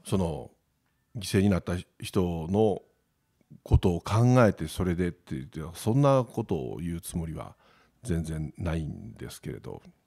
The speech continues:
うん、そして、あの、できてなかったことについての責任は当然問われるでしょうけれども、自分たちの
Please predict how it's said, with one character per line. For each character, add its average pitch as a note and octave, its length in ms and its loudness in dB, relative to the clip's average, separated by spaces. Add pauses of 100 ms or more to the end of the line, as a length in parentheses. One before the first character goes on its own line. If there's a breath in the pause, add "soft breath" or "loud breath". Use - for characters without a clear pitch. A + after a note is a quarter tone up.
(1500)
う - 40 -14
ん、 - 540 -14
そ - 140 -2
し - 100 -4
て、 D#2 300 -6
あ D#2+ 80 -8
の、 B1+ 280 -10
で F#2+ 120 -6
き - 80 -12
て F#2 80 -2
な F2+ 100 2
か F#2+ 100 0
っ F2+ 60 -2
た - 80 -4
こ - 360 -6
と E2+ 100 -2
に D#2 120 -4
つ - 140 -8
い D2+ 80 -6
て B2+ 140 0
の G#2 80 4
責 - 240 -4
任 E2+ 180 -2
は E2 100 -6
当 E2+ 200 -6
然 E2 160 -6
問 G#2 160 0
わ A2 100 6
れ G#2 80 4
る F#2+ 100 -2
で - 120 -10
し - 100 -8
ょ - 160 -10
う - 0 - (220)
け F#2 100 0
れ D2+ 80 -6
ど G#2+ 160 2
も、 E2 180 -2 (760 soft breath)
自 - 120 -8
分 F#2+ 120 2
た F2 120 2
ち - 100 -8
の A1+ 240 -10